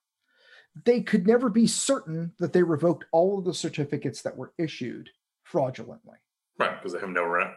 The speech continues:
Speaker 2: uh, record of what they issued, so.
Speaker 1: Yeah. So we expect that this was actually a pretty small number, pretty close to the, you know, less than a dozen certificates that Komodo had a problem with.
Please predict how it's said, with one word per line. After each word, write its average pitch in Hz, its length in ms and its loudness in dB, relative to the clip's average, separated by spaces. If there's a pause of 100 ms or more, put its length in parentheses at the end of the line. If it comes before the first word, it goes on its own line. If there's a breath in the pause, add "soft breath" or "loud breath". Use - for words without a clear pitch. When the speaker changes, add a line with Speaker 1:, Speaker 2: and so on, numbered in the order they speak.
(340)
Speaker 2:
uh, 90 260 2
record 101 280 2
of 101 260 -2
what 95 140 2
they 123 120 2
issued, 185 420 -4
so. - 220 -6
Speaker 1:
Yeah. 170 140 0 (280)
So 240 360 0 (180)
we 226 220 6
expect 277 500 0
that 311 180 -6
this 311 220 0
was 269 180 0 (100)
actually 226 360 0
a 220 60 2
pretty 220 260 0
small 208 220 -2
number, 143 200 -2 (140)
pretty 202 540 0
close 196 320 2
to 160 120 -4
the, 147 380 0 (160)
you 160 140 2
know, 143 240 -2
less 160 260 0
than 160 200 -2
a 143 60 -2
dozen 143 460 -2
certificates 143 760 -6 (260 loud breath)
that 156 200 -2
Komodo 226 320 4
had 135 160 2
a 117 60 -12
problem 117 400 -10
with. 110 160 -16